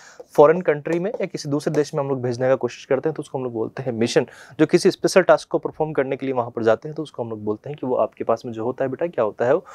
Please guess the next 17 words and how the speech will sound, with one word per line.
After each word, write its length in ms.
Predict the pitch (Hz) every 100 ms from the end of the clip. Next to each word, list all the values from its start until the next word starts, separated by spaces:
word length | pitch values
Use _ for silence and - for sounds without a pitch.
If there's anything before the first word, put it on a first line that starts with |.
| - -
मिशन 220 | 160 165
होता 260 | 123 113 131
है। 80 | 131
और 80 | 151
वो 180 | 175 -
मिशन 260 | 135 - 185
किसको 280 | 165 -
लेके 260 | 175 165 175
है? 120 | 170
अ, 840 | 214 - - - - - 139 135 -
इंसानों 340 | 143 160 160
को 80 | 165
लेके 240 | 165 -
बनाया 240 | 151 147 147
गया 160 | 143
है। 140 | 143 226 _ _ - -
और 180 | 160